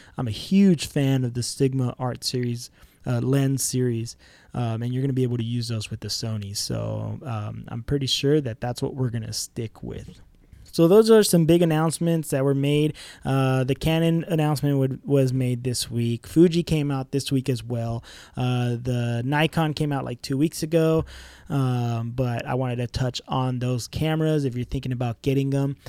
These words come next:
Uh, it's not to say that the Nikon system, the Canon system are, are bad cameras. I think they are also great cameras. Uh, just as far as wedding photography goes, you know, those dual card slots are really important.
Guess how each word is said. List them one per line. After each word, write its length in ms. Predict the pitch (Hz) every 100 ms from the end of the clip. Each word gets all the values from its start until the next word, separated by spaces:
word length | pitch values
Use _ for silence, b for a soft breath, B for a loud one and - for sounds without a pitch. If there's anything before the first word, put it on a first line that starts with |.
| B B
Uh, 460 | - 127 120 120 120
it's 220 | 160 139
not 200 | 180 175
to 100 | -
say 480 | 151 165 147 147 147 -
that 640 | 135 131 135 131 127 123
the 80 | 127
Nikon 380 | 139 151 156 143
system, 460 | 151 139 147 139
the 80 | 120
Canon 360 | - 147 147 139
system 600 | 151 135 147 143 143 139 B B B
are, 360 | 127 120 117 -
are 160 | - 117
bad 320 | 131 131 127
cameras. 480 | - 139 147 139 135
I 120 | -
think 220 | 131 160 135
they 120 | 127
are 200 | 127 120
also 400 | 131 127 - 131
great 260 | 131 123
cameras. 580 | - 131 127 131 127 123 B B -
Uh, 240 | 127 120
just 360 | 120 147 143 -
as 140 | 127
far 260 | - 147 123
as 160 | 120
wedding 540 | 113 123 127 131 135 135
photography 680 | - 139 131 131 127 135 131
goes, 520 | 135 131 131 131 -
you 100 | 131
know, 140 | 127
those 220 | 123 131
dual 220 | - 165 160
card 300 | - 127 123
slots 420 | 123 113 117 - -
are 280 | 123 117 113
really 440 | 113 127 135 131
important. 680 | 123 - 123 120 123 123